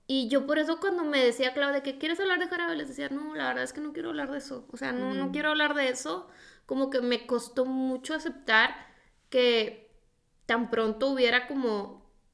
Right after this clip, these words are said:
Speaker 1: un fracaso.
Speaker 2: Mm.
Speaker 1: Porque yo, yo así lo vi en su momento, como que fracasé, o sea, la
Speaker 2: Ujú.
Speaker 1: fórmula no está bien, fracasé, y más porque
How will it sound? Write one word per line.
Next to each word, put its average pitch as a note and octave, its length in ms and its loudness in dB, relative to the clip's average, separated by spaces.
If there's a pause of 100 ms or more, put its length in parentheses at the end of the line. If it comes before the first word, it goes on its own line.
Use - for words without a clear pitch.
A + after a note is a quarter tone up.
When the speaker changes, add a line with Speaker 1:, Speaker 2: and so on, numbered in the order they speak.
(440)
Speaker 1:
un A#3+ 420 -6 (120)
fracaso. A#3+ 1120 -4
Speaker 2:
Mm. G3 300 -6 (1300)
Speaker 1:
Porque A#3 300 4
yo, G#3 280 2
yo G#3+ 160 -2
así G#3+ 240 -4
lo B3+ 160 4
vi G#3 180 0
en C#4 80 -6
su C#4 100 -8
momento, G#3 460 -4
como A3 260 -6
que G3 160 -4
fracasé, G#3 760 -2
o C4+ 80 0
sea, G3+ 260 0
la F#3+ 100 0
Speaker 2:
Ujú. G3 80 -4
Speaker 1:
fórmula A#3 340 -2
no B3 120 -2
está B3 200 -4
bien, B3+ 540 0
fracasé, A#3 800 -4 (160)
y A3 80 -6
más A3+ 220 2
porque B3+ 640 0